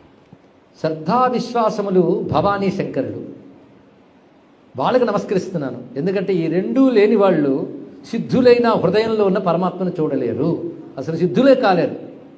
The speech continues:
అంటే శ్రద్ధా విశ్వాసములు లేని వారు హృదయంలో పరమాత్మను చూడలేరు, అవునా లేదా? "ఆ శ్రద్ధా విశ్వాస రూపిణౌ భవానీ శంకరౌ" అన్నాడు ఇక్కడ. అంటే శ్రద్ధా విశ్వాసం అన్న ఒకటేనండి నిజానికి అర్థం. శ్రద్ధ అంటే శాస్త్రమునందు విశ్వాసం, విశ్వాసం అంటే విశ్వాసమే.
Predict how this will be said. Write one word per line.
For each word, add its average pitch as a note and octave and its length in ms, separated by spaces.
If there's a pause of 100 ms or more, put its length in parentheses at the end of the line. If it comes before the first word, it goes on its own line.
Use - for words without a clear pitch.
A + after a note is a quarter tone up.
(200)
అంటే F3+ 80
శ్రద్ధా F3 420
విశ్వాసములు G#3+ 600
లేని G#3 220
వారు E3+ 440 (580)
హృదయంలో C4+ 360
పరమాత్మను A#3+ 480
చూడలేరు, F#3 420
అవునా G#3+ 200
లేదా? G#3+ 260 (480)
"ఆ - 20
శ్రద్ధా G#3+ 460
విశ్వాస B3 500
రూపిణౌ A#3+ 460
భవానీ A3 580
శంకరౌ" F#3+ 600
అన్నాడు D#3 200
ఇక్కడ. - 180
అంటే - 1400
శ్రద్ధా C3 400
విశ్వాసం G#3+ 480
అన్న G3 140
ఒకటేనండి F3+ 600
నిజానికి C3+ 320
అర్థం. A2+ 320 (460)
శ్రద్ధ C#3 300
అంటే F#3+ 520
శాస్త్రమునందు G#3 600
విశ్వాసం, C#3+ 520
విశ్వాసం A#3+ 420
అంటే B3+ 160
విశ్వాసమే. B3 720